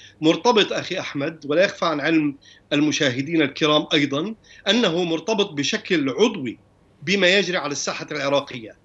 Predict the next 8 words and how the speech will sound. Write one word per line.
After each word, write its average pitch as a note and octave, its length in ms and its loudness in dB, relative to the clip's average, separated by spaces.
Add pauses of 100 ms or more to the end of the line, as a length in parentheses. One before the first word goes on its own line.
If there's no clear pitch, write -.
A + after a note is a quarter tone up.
(460)
أما G#3+ 160 4
من G3 140 0
ناحية G#3+ 280 2
دبلوماسية، F#3 920 -4 (380)
هو F#3+ 120 2
مرتبط G#3 520 2
أيضًا F3+ 440 -2 (600)
في G3 480 0